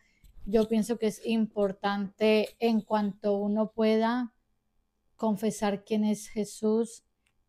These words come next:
arrepentirse de los pecados, porque uno no sabe lo que va a pasar con uno cuando uno vaya a la tienda.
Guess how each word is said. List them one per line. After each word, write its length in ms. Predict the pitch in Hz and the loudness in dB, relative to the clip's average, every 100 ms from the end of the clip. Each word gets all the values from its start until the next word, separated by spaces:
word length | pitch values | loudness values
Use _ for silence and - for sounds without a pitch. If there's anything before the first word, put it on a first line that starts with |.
| _ | _
arrepentirse 680 | 202 202 202 208 196 202 196 | -4 -2 -2 -2 -2 -4 -4
de 40 | |
los 140 | 208 202 | -6 -6
pecados, 460 | 214 202 196 202 _ _ | -8 -6 -6 -6 _ _
porque 640 | - 208 214 - 233 233 247 _ _ _ _ _ _ _ _ _ | -2 0 -2 -4 -4 -4 -6 _ _ _ _ _ _ _ _ _
uno 220 | 226 214 | -4 -2
no 160 | 214 214 | -2 -4
sabe 500 | 196 220 214 220 220 | -2 0 2 2 2
lo 180 | 220 208 | 0 -2
que 120 | - 202 | -2 -4
va 80 | |
a 80 | 190 | -4
pasar 320 | 196 190 202 | -6 -6 -8
con 160 | - 202 | -6 -4
uno 200 | 202 202 | -2 -4
cuando 280 | 220 202 180 | -4 -4 -4
uno 160 | 180 | -6
vaya 220 | 185 190 190 | -6 -6 -8
a 20 | |
la 100 | 185 | -10
tienda. 460 | 196 185 180 202 | -12 -14 -14 -16